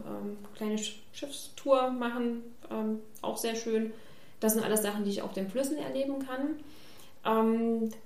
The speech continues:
und dann, auch das habe ich, glaube ich, schon gesagt, äh, Geiseltalsee, wo man auch motorisiert fahren kann oder über ein Grillfloß und alle möglichen Aktivitäten. Ich kann tauchen dort, ich kann segeln,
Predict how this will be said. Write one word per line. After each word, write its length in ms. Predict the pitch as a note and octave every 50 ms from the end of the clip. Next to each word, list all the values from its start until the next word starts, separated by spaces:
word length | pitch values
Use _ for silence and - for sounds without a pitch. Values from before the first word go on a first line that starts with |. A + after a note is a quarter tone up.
| - - -
und 160 | - A3 A3
dann, 380 | G#3+ G#3+ A3+ A#3 A#3+ A3+ - - - - - - - -
auch 100 | A3+ G#3+
das 180 | - G#3+ A3 A#3
habe 140 | A3+ A3
ich, 60 | A3 -
glaube 180 | G#3+ G#3 G#3+
ich, 60 | G#3
schon 120 | - G#3+ G3+
gesagt, 320 | G3+ G3+ G3+ G#3 - -
äh, 220 | - G3+ G3+ G3 G3 G3 -
Geiseltalsee, 800 | F#3+ F#3+ A3 A#3+ A3+ A3 A#3 A3 A3 A3 A3 A3 G#3+ G#3+ G#3+ G#3+ G#3 - - - -
wo 100 | G#3 G3+
man 340 | G3 G3 G3 F#3+ F#3+ F#3+ F#3+ - - - - - - - - - - - -
auch 120 | - A3 A3
motorisiert 760 | A#3 C#4 E4+ F4 F4 D#4+ C#4 D4 C4+ B3 B3 D4 D#4+ E4 D#4+
fahren 420 | - - C4 A#3+ A#3+ A#3+ A#3+ B3
kann 320 | A#3+ B3 A#3+ A#3 A#3 A3+ A3
oder 340 | A3 - - G3+ G#3 G3+ G3+
über 160 | G3 G3 G3
ein 140 | F#3+ F#3+ F#3+
Grillfloß 640 | - - A3 A3+ A3+ A3+ A3+ A3 G#3 G3+ G3+ G3 G3
und 200 | - F3+ F3+ F3+
alle 160 | G3 G3 F#3
möglichen 400 | F#3 F#3 F#3 F#3+ F#3+ F#3+ F#3+ -
Aktivitäten. 460 | - F#3+ - - G3 F#3 - G3 F#3 G3+
Ich 100 | - -
kann 160 | B3+ B3 B3
tauchen 380 | B3+ B3 B3 C4+ C4+ B3+ A3
dort, 280 | G#3+ G3+ - - - -
ich 120 | - -
kann 180 | - G#3 G3 G3
segeln, 560 | G3 G#3+ A3 A3 A3 G#3 G3 G3 G3 F#3+ -